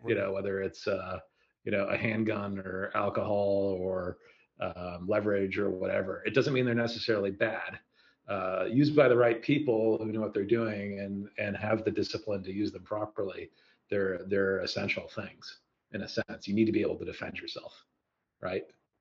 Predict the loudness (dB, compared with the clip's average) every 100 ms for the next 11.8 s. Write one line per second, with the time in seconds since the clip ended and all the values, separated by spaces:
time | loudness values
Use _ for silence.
0 | _ _ _ -4 -2 -2 -4 -8 _ 6
1 | 6 6 2 4 6 8 8 6 4 -2
2 | -2 -2 -8 -12 -4 -2 0 -2 -4 -6
3 | -4 -6 -6 -8 -8 -6 -4 0 0 0
4 | -4 -2 -2 -4 -16 -20 -4 0 0 0
5 | -2 -6 -6 -8 -10 -12 -4 -4 -4 -8
6 | _ _ _ _ _ _ -6 -2 -2 -4
7 | -8 _ 2 6 8 8 4 6 6 6
8 | 6 4 6 4 6 4 2 -2 -4 -6
9 | -10 -16 _ _ -20 _ _ -4 2 4
10 | 6 4 4 4 8 8 8 6 2 -2
11 | 2 4 6 4 2 0 -4